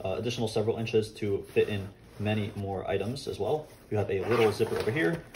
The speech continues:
which I think just gives you access to the, uh, frame inside of the bag, uh, not really being used.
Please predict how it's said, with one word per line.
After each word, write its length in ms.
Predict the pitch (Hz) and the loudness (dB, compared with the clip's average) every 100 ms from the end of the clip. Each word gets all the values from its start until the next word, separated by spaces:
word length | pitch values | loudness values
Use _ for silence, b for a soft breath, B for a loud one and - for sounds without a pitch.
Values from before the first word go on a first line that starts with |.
| - - | -12 -2
which 180 | 104 | 0
I 60 | - | 0
think 180 | 135 123 | -2 0
just 160 | 113 | 0
gives 160 | 117 101 | 0 0
you 80 | 107 | 2
access 360 | 98 - 101 - | 2 2 -8 -4
to 140 | 98 | -4
the, 260 | 95 92 - | -4 -6 -6
uh, 240 | - 60 - - - - - | -6 -6 -10 -18 -20 -12 -2
frame 260 | 110 101 | 0 0
inside 360 | 98 - 95 90 | -4 -2 0 0
of 80 | - | 0
the 60 | |
bag, 300 | 107 104 95 - - - - | 4 4 4 -4 -16 -18 -4
uh, 160 | 92 92 - - - - - | -4 -4 -10 -20 -20 -14 -6
not 120 | 95 | -4
really 180 | 95 90 | -2 -4
being 220 | 90 92 | -4 -4
used. 300 | 110 131 | -2 -2